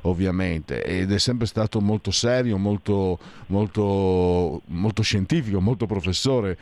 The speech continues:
nei suoi interventi. Da quando è diventato presidente dell'I-, di direttore dell'I S T A non si fa più trovare. Vabbè,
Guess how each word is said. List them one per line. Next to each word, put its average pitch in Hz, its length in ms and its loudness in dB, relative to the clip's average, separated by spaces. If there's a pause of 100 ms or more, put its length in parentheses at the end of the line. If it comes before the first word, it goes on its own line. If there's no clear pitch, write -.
(120)
nei 92 140 -2
suoi 101 160 0
interventi. 92 760 0 (400)
Da 107 120 -2
quando 165 220 0
è 165 40 2
diventato 160 320 0
presidente 151 380 -2
dell'I-, 151 380 0
di 131 120 0
direttore 131 340 2
dell'I 151 160 2
S 139 40 -2
T 165 40 -2
A - 400 -4
non 143 100 0
si 139 100 -2
fa 156 120 2
più 151 120 0
trovare. 113 500 0
Vabbè, 135 380 0